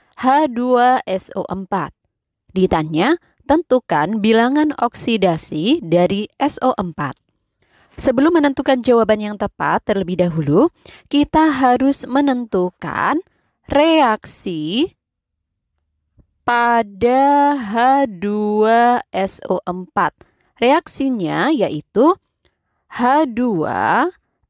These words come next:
S O empat akan menjadi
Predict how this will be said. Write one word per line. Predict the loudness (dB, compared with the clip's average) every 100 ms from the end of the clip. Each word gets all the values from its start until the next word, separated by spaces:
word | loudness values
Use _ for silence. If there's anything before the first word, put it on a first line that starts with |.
| _
S | 0 2 0 -4 -6 0
O | 2 2 0 -4
empat | -2 -2 -4 -4 0 -2 -2 _ _ -4
akan | -2 -2 -2 0 0 0
menjadi | 0 0 0 -2 -2 -4 -6 -4 -2